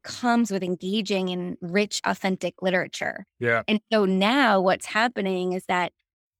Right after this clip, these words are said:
Speaker 1: you know, people are teaching these synthetic texts or they're teaching excerpts, and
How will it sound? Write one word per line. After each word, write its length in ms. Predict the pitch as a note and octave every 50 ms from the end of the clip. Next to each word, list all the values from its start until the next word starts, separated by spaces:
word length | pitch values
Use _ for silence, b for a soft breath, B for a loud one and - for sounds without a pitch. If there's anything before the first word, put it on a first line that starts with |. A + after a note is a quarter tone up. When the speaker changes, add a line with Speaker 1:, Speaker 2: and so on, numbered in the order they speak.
| _ _ _ _ _ _ -
Speaker 1:
you 80 | A#3
know, 120 | G3+ F3+ F3
people 300 | - - B3 G3+ B3+ B3+
are 140 | A3 G#3
teaching 420 | G3 - - G#3+ G3 - G3+ F#3+ F#3+
these 160 | F3+ F#3 -
synthetic 420 | - - F3+ - G3 F3+ F3+ - _ -
texts 560 | - - D#4 E4+ D#4 A#3 G3+ G3 - - -
or 80 | F#3+
they're 140 | F#3 G3 F#3+
teaching 380 | - - - G3 - A3+ F3+ - -
excerpts, 760 | - - - - - - F#3 - - - - - - - - -
and 420 | G#3+ G#3+ G#3+ G#3 G#3 G3+ G#3